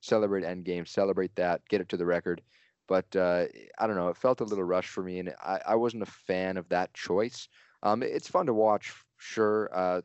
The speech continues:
the added content that's there was fine. It was interesting. Um, there's a Stan Lee tribute in there that is pretty good. Um, that's definitely the best, best new addition.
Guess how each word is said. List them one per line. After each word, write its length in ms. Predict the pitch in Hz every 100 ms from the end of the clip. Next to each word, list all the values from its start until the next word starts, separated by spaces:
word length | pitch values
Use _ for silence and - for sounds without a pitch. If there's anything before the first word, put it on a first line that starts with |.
| -
the 160 | 107
added 260 | 107 123 107
content 420 | 104 98 107 95
that's 260 | 87 85 -
there 260 | 85 90
was 320 | 92 87 - -
fine. 440 | - 92 98 107
It 80 | 107
was 140 | 85 95
interesting. 480 | 101 98 - 98 95 _ _ -
Um, 600 | 87 87 82 85 80 78 - _ _ _ _ _
there's 200 | 92 90
a 60 | 87
Stan 300 | - 104 98
Lee 120 | 98
tribute 340 | - 98 101
in 120 | 95
there 280 | 92 90 95
that 140 | 87 85
is 160 | 85
pretty 300 | - 131 113
good. 360 | 95 95 92 92 _ _ _
Um, 640 | 85 87 85 82 80 78 76 _ _ _ _
that's 240 | 101 104 - _ _ -
definitely 300 | 104 98 87
the 80 | 85
best, 280 | 85 - - _
best 240 | 92 90
new 200 | 90 90
addition. 420 | 85 82 - 85